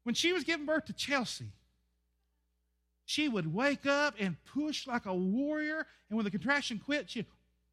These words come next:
I mean, went out. The only way she could stay sane. First, I stand there next to her, and I thought, "Somebody do something."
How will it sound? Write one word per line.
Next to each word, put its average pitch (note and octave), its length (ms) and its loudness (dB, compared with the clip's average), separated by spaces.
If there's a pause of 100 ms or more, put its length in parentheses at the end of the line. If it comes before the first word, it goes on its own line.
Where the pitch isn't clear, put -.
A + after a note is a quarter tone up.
(920)
I C4 160 8
mean, B3+ 220 2
went B3+ 220 6
out. C#4 280 6 (1040)
The D4 60 4
only C#4+ 120 4
way C#4+ 100 6
she - 120 -4
could A3+ 120 -6
stay B3 200 4
sane. E4 500 -4 (840)
First, D4+ 280 2
I A3+ 80 6
stand C#4 240 2
there C#4 80 6
next D#4 220 2
to D4 80 0
her, C4 60 4
and - 20 2
I G#3+ 40 2
thought, F#3 200 -2 (1500)
"Somebody F4 320 2
do F4 180 0
something." D3+ 400 -6